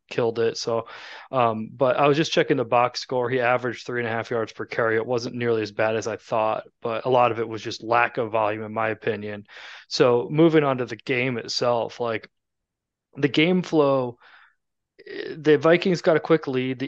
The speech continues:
Eagles went up seventeen to seven,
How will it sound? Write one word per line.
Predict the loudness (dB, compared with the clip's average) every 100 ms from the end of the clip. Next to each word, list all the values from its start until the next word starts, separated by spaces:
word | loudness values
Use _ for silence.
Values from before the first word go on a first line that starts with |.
| -2
Eagles | 2 4 4 2
went | 0
up | -2 -2
seventeen | -4 -2 -4
to | -6 -10 _ _
seven, | -4 2 4 4 2 2 -2